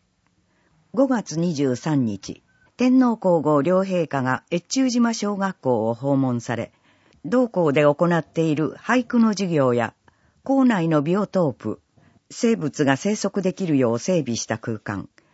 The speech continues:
で行われた授業をご視察し、児童らと笑顔で交流されました。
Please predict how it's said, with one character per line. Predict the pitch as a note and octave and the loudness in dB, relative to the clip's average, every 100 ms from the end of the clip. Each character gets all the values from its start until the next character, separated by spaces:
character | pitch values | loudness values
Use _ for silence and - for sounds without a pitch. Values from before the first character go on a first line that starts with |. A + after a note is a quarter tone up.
| _ _ _ | _ _ _
で | - | -2
行 | F3+ E3 F#3 | 0 0 0
わ | F3+ E3 | 0 0
れ | E3 | -2
た | D3+ D#3 | -2 -2
授 | D#3 | 0
業 | D3 A2+ | 0 2
を | A2+ G2 - | 0 -2 -4
ご | C3+ | -6
視 | B2 | -4
察 | - C3+ | -6 -8
し、 | - - - - _ _ _ _ _ _ | -8 -8 -8 -8 _ _ _ _ _ _
児 | E3 A3 | -4 2
童 | F#3 E3+ | 4 4
ら | C#3+ C3+ | 2 0
と | D3 - - | -2 -2 -2
笑 | G#3+ | 0
顔 | A3 F#3+ A2 | 0 -2 -4
で | A2+ | -2
交 | D3 D3 | -2 0
流 | C3+ C3 | 0 -2
さ | C3 | -4
れ | A#2+ | -4
ま | A#2 A2+ | -4 -6
し | - | -8
た。 | E2+ | -10